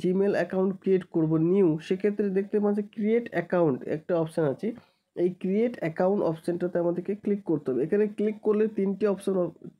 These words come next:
আসবে। তো স-, আমি সবসময় আপনাদেরকে রিকমেন্ড করব যে মাই সেলফ যেটা আছে এটা চুজ করবেন। এটা চুজ করার পর এখানে আপনার নাম ইনপুট করতে হবে, ফার্স্ট নেম এবং লাস্ট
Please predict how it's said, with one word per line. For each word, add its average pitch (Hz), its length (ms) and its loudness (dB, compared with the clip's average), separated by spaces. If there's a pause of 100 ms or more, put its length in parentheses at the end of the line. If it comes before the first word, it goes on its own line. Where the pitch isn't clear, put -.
(220)
আসবে। 151 260 -2 (720)
তো - 60 -4 (100)
স-, 185 260 -4
আমি 202 200 2 (760)
সবসময় 196 420 0 (100)
আপনাদেরকে 196 380 0 (100)
রিকমেন্ড 190 300 0 (100)
করব 170 160 2 (120)
যে 180 60 4 (120)
মাই 175 160 2 (180)
সেলফ 202 220 2 (160)
যেটা 170 280 0
আছে 156 180 -4 (500)
এটা 175 140 0 (100)
চুজ 180 160 -2 (120)
করবেন। 135 260 0 (420)
এটা 180 140 0 (100)
চুজ 214 160 -2 (140)
করার 214 240 0 (100)
পর 196 160 2 (1700)
এখানে 202 180 0 (100)
আপনার 202 220 2 (160)
নাম 202 180 2 (1080)
ইনপুট 185 260 0 (100)
করতে 156 220 0
হবে, 170 200 0
ফার্স্ট 175 240 0 (100)
নেম 220 140 2 (100)
এবং 202 120 0 (120)
লাস্ট 170 200 -2